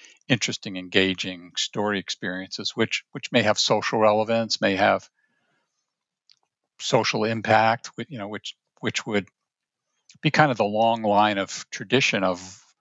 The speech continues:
all kinds of creative art forms is kind of to really just e-,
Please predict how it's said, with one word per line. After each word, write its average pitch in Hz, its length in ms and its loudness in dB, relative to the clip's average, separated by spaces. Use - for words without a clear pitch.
all 113 140 4
kinds 107 340 2
of - 320 -10
creative 104 360 2
art 110 180 6
forms 90 320 -4
is 87 100 -10
kind 104 180 0
of 92 60 -4
to 95 80 -6
really 98 220 -4
just - 340 -12
e-, 131 140 -6